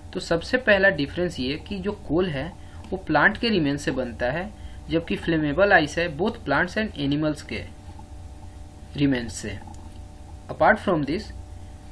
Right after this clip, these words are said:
कोल के long molecules of hydrocarbon होते हैं, जबकि फ्लेमेबल आइस जो है मीथेन,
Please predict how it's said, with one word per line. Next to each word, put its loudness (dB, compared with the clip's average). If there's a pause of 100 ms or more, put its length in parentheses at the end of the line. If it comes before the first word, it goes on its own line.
(240)
कोल 4
के 2
long 4
molecules 2
of 2
hydrocarbon 4
होते -8
हैं, -10 (340)
जबकि 0
फ्लेमेबल 2
आइस 6
जो 0
है 0
मीथेन, 2